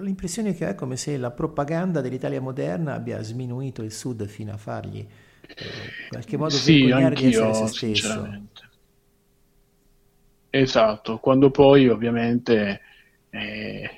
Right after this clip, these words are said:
Speaker 2: il Sud ha fatto da motore, letteralmente da motore per quella che è stata l'industrializzazione anche della, del settentrione.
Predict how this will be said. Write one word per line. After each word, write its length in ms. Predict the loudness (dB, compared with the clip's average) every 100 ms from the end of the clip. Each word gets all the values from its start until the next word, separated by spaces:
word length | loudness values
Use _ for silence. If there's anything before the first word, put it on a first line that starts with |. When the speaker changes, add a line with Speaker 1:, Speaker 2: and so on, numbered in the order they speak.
| _ _ -20 -14 -6
Speaker 2:
il 160 | -2
Sud 320 | 0 6 6 8
ha 200 | 4 2
fatto 440 | 0 0 0 -4
da 140 | -2
motore, 540 | 0 0 6 6 6 4
letteralmente 760 | 2 4 4 6 6 6 4
da 100 | 2
motore 460 | 2 4 8 8 6
per 180 | 2 -6
quella 300 | -2 0 0
che 80 |
è 40 | -2
stata 240 | 0 2
l'industrializzazione 1120 | 2 0 -4 -2 0 0 0 -2 0 2 2
anche 220 | 0 0
della, 480 | 0 0 -2 -4 -6 -8
del 120 | -6
settentrione. 840 | -6 -4 -4 -2 0 0 -2 -6